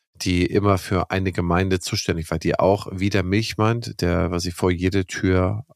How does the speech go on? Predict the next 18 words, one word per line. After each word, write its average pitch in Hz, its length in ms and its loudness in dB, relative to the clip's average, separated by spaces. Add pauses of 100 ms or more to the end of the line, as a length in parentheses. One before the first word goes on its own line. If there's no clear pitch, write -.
(120)
ne, 117 260 2 (300)
eine 90 180 0
Flasche - 320 -2
Milch 92 300 0
gestellt 101 500 -2
hat 101 300 -2 (100)
und 92 180 -2
hat 98 200 2
sich - 240 -2
um 95 180 -2
diese 85 240 -4
Belange 95 640 2 (460)
dieser 92 260 0
Gemeinde 92 460 0
gekümmert, 92 680 -2 (160)
diese 85 200 0
Gemeindeschwester. 80 920 -2
Und 82 200 -6